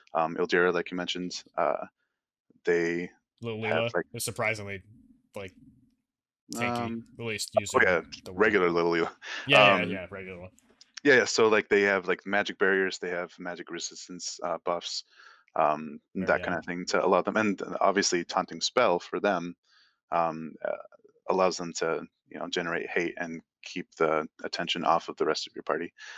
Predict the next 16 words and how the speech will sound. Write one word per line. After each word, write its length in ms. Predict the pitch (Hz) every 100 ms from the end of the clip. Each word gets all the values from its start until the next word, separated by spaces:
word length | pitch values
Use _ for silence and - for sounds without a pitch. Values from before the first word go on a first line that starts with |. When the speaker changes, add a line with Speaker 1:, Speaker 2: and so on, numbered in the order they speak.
| - -
Speaker 1:
So, 520 | - 92 90 87 92 _ _ -
I 80 | 98
mean, 160 | 92
that's, 340 | 101 101 - -
that's 180 | 110 -
kinda 200 | 143 104
where 160 | 90
I'm 160 | 76 90
coming 240 | 120 127
from, 200 | - 123
from 140 | - 131
that. 160 | 123 - - -
So, 140 | -
yeah, 260 | 117 110 69
I 80 | 90
mean, 240 | 92 90